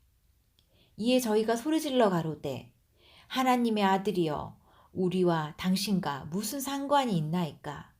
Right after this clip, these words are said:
때가 이르기 전에 우리를 괴롭게 하려고 여기 오셨나이까?" 하더니 마침 멀리서 많은 돼지떼가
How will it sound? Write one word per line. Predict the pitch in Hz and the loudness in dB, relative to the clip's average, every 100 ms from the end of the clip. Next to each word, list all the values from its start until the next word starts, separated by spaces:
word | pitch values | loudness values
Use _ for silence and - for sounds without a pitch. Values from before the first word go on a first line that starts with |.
| _ _ _ _ _ _ _ | _ _ _ _ _ _ _
때가 | 214 208 208 196 | 0 2 2 4
이르기 | 180 196 233 208 | 2 2 -2 -2
전에 | 180 151 143 143 - _ _ - | -2 -2 -6 -14 -18 _ _ -2
우리를 | 202 202 196 185 | 2 6 6 6
괴롭게 | 180 202 226 226 - | 4 2 4 2 0
하려고 | 175 151 143 135 147 | 0 0 -4 -4 -2
여기 | 165 160 | 0 0
오셨나이까?" | 160 175 240 226 190 131 - - | 2 2 2 0 0 -4 -8 -6
하더니 | 180 180 147 143 180 175 - _ _ _ _ _ _ _ _ _ | -6 -6 -8 -8 -8 -8 -12 _ _ _ _ _ _ _ _ _
마침 | 226 233 254 | -2 -2 2
멀리서 | 214 202 214 226 208 196 254 - | 6 8 6 2 0 0 -2 -8
많은 | - 151 160 175 | -6 -2 2 2
돼지떼가 | 175 180 175 196 165 160 196 - | 2 0 -2 -2 -4 -2 -2 -4